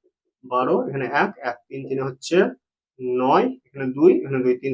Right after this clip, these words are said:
সাতে হচ্ছে একুশ, থাকলো এক, ভাগশেষ। তাহলে পড়ে থাকবে চোদ্দশো সাঁইত্রিশ, চোদ্দশো সাঁইত্রিশ পূর্ণ একের তিন, একের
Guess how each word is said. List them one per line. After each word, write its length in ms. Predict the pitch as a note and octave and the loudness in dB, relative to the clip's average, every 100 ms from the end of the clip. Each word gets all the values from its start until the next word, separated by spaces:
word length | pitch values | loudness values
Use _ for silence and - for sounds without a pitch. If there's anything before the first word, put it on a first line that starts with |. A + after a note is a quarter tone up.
| C3 | -4
সাতে 260 | A#2+ - C#3+ | -4 -2 -4
হচ্ছে 260 | C3+ - A3+ C4 _ _ _ - | 0 6 6 6 _ _ _ -14
একুশ, 320 | D#3 C3+ B2+ - _ _ _ _ _ _ _ _ _ | -12 -12 -14 -16 _ _ _ _ _ _ _ _ _
থাকলো 220 | C#3+ - E3+ D#3 | -8 -4 0 2
এক, 80 | C3 - - | 2 0 -2
ভাগশেষ। 380 | B2+ D3+ - - - _ - _ | 0 0 -2 -10 -10 _ -20 _
তাহলে 180 | D3 D3+ - | -2 -2 6
পড়ে 140 | G3+ G3+ | 8 8
থাকবে 200 | A3 B3 C4 - | 8 8 8 8
চোদ্দশো 440 | F#3 F3+ A3 A3+ A#3+ | 8 10 8 10 8
সাঁইত্রিশ, 460 | G#3 G3+ G#3+ A#3+ D#4 - _ _ _ _ _ - | 10 8 8 6 6 2 _ _ _ _ _ 2
চোদ্দশো 440 | - E3+ G3 G3 G#3+ G3 | 2 6 8 10 8 10
সাঁইত্রিশ 560 | E3+ E3+ G#3 A3+ D4+ - - - | 10 10 10 10 8 4 -6 4
পূর্ণ 280 | G3+ G3+ F#3+ C#4+ E4+ - _ _ - | 6 10 12 10 6 -4 _ _ -6
একের 400 | C#3 - G#3+ D#4 D#4+ _ _ - | -4 10 10 10 4 _ _ -4
তিন, 140 | - - _ _ _ _ _ | -4 -6 _ _ _ _ _
একের 260 | C#3 G3+ | 4 6